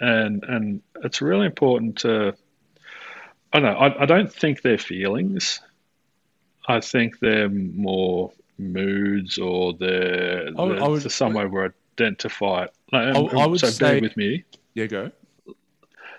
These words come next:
Speaker 1: So I think anger is more usually frustrated. Yeah, we're usually, we're just feeling disempowered. We're feeling, I, I don't think anger is the actual feeling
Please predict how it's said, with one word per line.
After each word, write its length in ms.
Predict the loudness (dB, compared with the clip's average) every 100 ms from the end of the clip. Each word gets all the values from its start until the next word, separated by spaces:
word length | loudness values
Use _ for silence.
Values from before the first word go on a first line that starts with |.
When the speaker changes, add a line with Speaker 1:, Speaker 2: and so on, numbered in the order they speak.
| 2
Speaker 1:
So 240 | 4 4
I 100 | 2
think 280 | 0 0 0 4
anger 480 | 4 4 2 0 0
is 220 | -2 -4
more 200 | -4 -4
usually 920 | -2 -2 -2 -2 -4 -4 -4 -6 -10 _ _ _ _ _ _ -20 -14
frustrated. 1000 | -2 0 0 -2 -4 -4 -2 -2 -4 -10 -20 _ _ _ _ _ _ _ _ _ _ -12
Yeah, 240 | -4 -2
we're 160 | -2 -2
usually, 480 | -2 -4 -4 -4
we're 160 | -6 -8
just 200 | -6 -4
feeling 320 | -2 -2 -2
disempowered. 800 | -4 -4 -6 -6 -2 0 0 -2
We're 120 | -4
feeling, 960 | -6 -4 -2 -2 -2 -2 -4 -6 -8 -12 -16 -16 -14 -12 -12 -12 -6
I, 80 | -2
I 200 | 0 2
don't 160 | 2 2
think 220 | 0 0 2
anger 580 | 4 4 2 0 -2 -4
is 240 | -4 -4 -4
the 140 | -4
actual 560 | -2 -2 -2 -6 -10 -14 _ _ -12 -12 -14 _ _ _
feeling 760 | -4 -2 -2 -2 -2 -4 -8